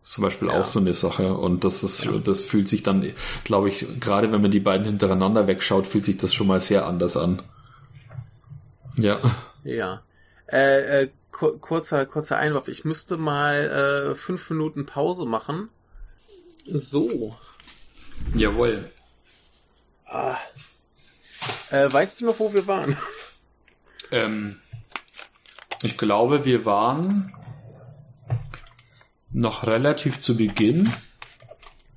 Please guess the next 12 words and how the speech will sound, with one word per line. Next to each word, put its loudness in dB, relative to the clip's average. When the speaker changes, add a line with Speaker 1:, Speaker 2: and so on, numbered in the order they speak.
Speaker 2:
Ja. -2
Speaker 1:
Als, 4
ähm, 4
genau, 6
als, -2
wir 4
sind 4
bei 4
dem 4
Sumo-Match 4
stehen 2
geblieben. 2